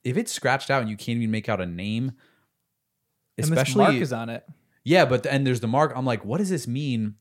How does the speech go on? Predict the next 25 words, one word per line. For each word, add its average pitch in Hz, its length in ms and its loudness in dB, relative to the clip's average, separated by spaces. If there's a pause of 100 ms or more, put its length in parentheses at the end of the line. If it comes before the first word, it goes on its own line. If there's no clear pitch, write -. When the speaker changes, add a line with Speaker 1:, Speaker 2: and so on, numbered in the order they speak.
Speaker 1:
in 120 100 -4
terms 113 260 -2
of 101 100 -6
the 101 80 -6
history 131 480 -6
of 101 120 -6
that 101 200 -2
mark? 98 340 -6 (720)
And 120 260 -6
is 120 180 -2
it 120 100 -4
in 104 200 -4
this 104 200 -6
town 92 440 -10
now?" 80 200 -8
Speaker 2:
Hmm. 69 60 -4
Speaker 1:
Because 120 260 -2 (220)
I 120 60 0
started 143 300 0
to 131 60 -2
associate 110 480 -6
the 104 60 -8
mark 101 300 -4
with, 98 220 -8 (440)
um, 95 540 -10